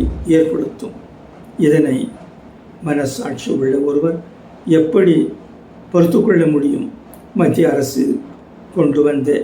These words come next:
திட்டத்தில் உள்ள அனைத்து குறைகளையும்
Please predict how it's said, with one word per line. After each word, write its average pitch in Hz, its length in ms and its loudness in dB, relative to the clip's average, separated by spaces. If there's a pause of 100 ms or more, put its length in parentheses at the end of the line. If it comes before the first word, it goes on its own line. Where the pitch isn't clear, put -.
(100)
திட்டத்தில் - 640 0
உள்ள 170 160 6 (640)
அனைத்து 180 540 2 (1300)
குறைகளையும் 185 840 2